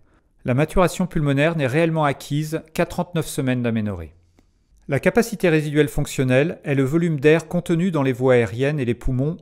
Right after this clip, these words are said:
après une expiration normale. Ce volume est, avant la naissance, occupé par le liquide alvéolaire. Le remplacement de l'eau par l'air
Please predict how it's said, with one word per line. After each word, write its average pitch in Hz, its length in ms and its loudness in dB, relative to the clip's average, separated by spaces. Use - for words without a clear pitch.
après 170 380 0
une 160 80 -2
expiration 131 600 -4
normale. 98 520 -4
Ce - 180 -4
volume 175 500 2
est, 233 300 0
avant 170 220 2
la 156 120 0
naissance, 151 440 -2
occupé - 320 0
par 151 180 2
le 127 120 2
liquide 151 340 -2
alvéolaire. 104 680 0
Le 139 100 0
remplacement 196 480 2
de 165 100 4
l'eau 170 220 6
par 113 260 2
l'air 117 420 2